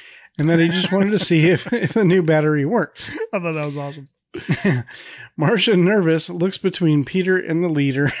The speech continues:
Speaker 1: <laughs> That's fun to say.
Speaker 2: Yeah.
Speaker 1: Marcia, nervous, looks between Peter and the leader <laughs> of the group until the leader finally begins speaking again. She says, "As I was saying, we have a certain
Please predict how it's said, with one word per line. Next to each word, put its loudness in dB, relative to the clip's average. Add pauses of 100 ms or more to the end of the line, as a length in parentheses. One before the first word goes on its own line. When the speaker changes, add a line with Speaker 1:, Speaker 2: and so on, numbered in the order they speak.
(420)
Speaker 1:
<laughs> -8
That's -8
fun -4
to -2
say. -10 (260)
Speaker 2:
Yeah. -4 (160)
Speaker 1:
Marcia, -2
nervous, -2 (380)
looks -2
between 0
Peter -4
and -6
the -6
leader 0
<laughs> -2
of 0
the 2
group -2 (460)
until 0
the 0
leader 2
finally 0
begins 0
speaking -2
again. -10 (200)
She -2
says, 0 (1000)
"As 2
I 2
was 2
saying, -2 (180)
we 0
have 0
a 0
certain -4